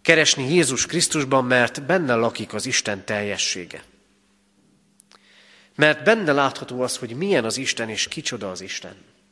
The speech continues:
Keresni Krisztust.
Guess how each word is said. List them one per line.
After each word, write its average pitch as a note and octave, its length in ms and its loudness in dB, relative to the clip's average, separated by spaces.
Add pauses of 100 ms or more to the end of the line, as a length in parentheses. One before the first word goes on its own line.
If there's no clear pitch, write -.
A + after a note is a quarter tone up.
(1300)
Keresni B2 600 0
Krisztust. - 720 -10